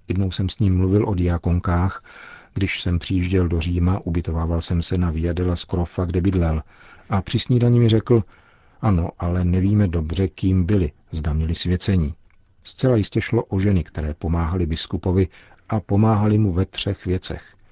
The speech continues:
Za prvé při křtu žen, protože se křtilo ponořením –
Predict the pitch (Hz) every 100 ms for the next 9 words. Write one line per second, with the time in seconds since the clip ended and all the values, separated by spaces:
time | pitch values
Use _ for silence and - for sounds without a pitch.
0 | _ _ - 98 - 101 82 - - -
1 | - 104 87 78 76 92 - - - 92
2 | 87 85 - 87 - 104 95 - 80 76
3 | 76 76 76 92